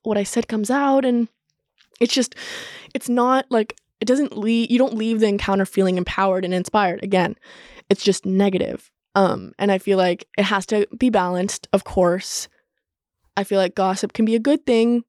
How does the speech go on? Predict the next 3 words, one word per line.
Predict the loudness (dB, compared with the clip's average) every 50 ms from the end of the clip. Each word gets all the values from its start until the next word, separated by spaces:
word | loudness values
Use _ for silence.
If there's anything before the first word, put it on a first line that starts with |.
| _
sometimes, | -6 -2 -2 -2 0 0 0 0 2 2 2 2 0 0 -2 -6 -12 -14 _ _ _ _ _ _ _ _ _ _ _ _ _ _ _ _
but | -4 -4 -2 2
overall | 2 2 2 2 2 2 4 4 4 2 2 0 0 -4 -6